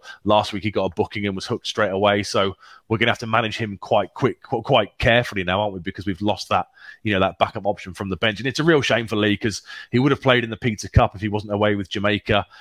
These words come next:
Um, he'd been doing really, really well. Great in the air, great athlete. Whenever he came on to replace Leif Davis, we didn't see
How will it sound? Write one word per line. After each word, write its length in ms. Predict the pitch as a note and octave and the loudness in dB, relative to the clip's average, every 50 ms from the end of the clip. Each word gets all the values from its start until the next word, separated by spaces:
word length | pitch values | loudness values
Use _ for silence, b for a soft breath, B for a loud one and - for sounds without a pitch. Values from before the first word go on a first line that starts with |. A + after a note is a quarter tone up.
| B B B | B B B
Um, 560 | - G#2+ G#2 G#2 G2+ G2+ G2+ G2+ G2+ G2+ G#2 G#2+ | 2 4 4 4 4 4 4 2 0 -2 -6 -6
he'd 140 | G#2+ G#2+ | -4 -4
been 100 | F#2 G#2+ | -4 -2
doing 220 | G2+ A2+ G#2 G#2 A2+ | 0 0 0 0 0
really, 260 | C3+ C3+ A#2+ A2 G#2 | 2 2 2 2 0
really 240 | G2 G2+ G2 G2 G2+ | 0 0 0 0 0
well. 340 | G2 G2+ G#2 G2+ G#2 G#2 - | 2 2 2 2 2 0 -4
Great 340 | - C#3 C3+ C3+ C3+ C3 A2+ | -8 -2 2 2 2 2 2
in 120 | A2+ G#2 | -2 -2
the 180 | G2 F#2+ F2 F#2+ | -4 -2 0 2
air, 220 | G2 G2 G2 G2 | 2 2 2 0
great 320 | F#2+ - - B2 A#2 A2+ F#2+ | -2 -2 0 0 2 2 2
athlete. 520 | F#2 G2+ F#2 - - A2 G#2+ G2+ G2+ F#2+ - b b b b b b | 0 -2 -2 -2 -4 -2 -2 -2 -2 -4 -8 b b b b b b
Whenever 300 | G#2+ A#2 B2+ B2 A#2 A#2 | 0 2 2 2 2 0
he 80 | A#2+ | -2
came 240 | A2 - B2 A#2 G#2+ | -2 -2 -2 -2 -2
on 160 | G#2+ A2 G#2 | -2 -4 -4
to 120 | - - G2+ | -6 -4 -4
replace 420 | G2+ G2 - A#2+ A2 A2 G2+ - | -4 -2 0 0 0 0 0 0
Leif 260 | G#2+ G#2 G#2 G2 - | 0 0 0 -2 -2
Davis, 320 | - A2+ G#2+ G#2 G#2 - - | -2 -2 0 0 -4 -8 -10
we 80 | G#2+ | -10
didn't 240 | F#2 - B2 G#2+ G#2 | -4 -4 -4 -4 -4
see 180 | F#2+ - A2 | -4 -6 -6